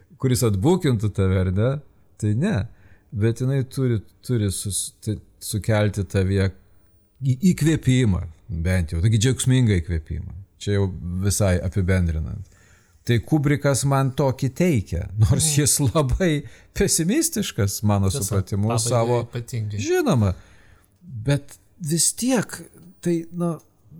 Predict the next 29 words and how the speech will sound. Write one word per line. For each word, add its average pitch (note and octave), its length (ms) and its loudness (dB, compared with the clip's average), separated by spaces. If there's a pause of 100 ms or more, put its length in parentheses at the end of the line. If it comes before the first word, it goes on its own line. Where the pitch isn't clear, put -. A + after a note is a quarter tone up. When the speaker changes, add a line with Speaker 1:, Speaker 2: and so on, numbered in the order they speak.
(600)
Speaker 1:
yra, D#3+ 400 -2 (220)
aš F#3 220 -4
vis, G3 100 -4
aš - 240 -2
nelabai G#3+ 480 2
noriu A#3 420 2 (400)
smulkiai G#3 720 0
sakyt, G3 480 -2
ką F#3+ 240 0
aš D#3+ 160 0
ten F3+ 160 0
matau, F3+ 540 0 (360)
nes E3+ 200 0
nematau F#3 400 0
prasmės, D3+ 540 0
aš G#2 140 -2
tik - 160 -4
tai E3 140 0
noriu E3+ 240 2
paakin D#3+ 460 0
žiūrėt. D3 500 0 (640)
Tas B2+ 140 -2
pats, E3 240 -2
e, C#3 600 -2
tas C#3+ 180 -2
pats E3 200 -2
apie B2 280 0
Kim A#2 240 0
Kiduką, D3+ 560 -2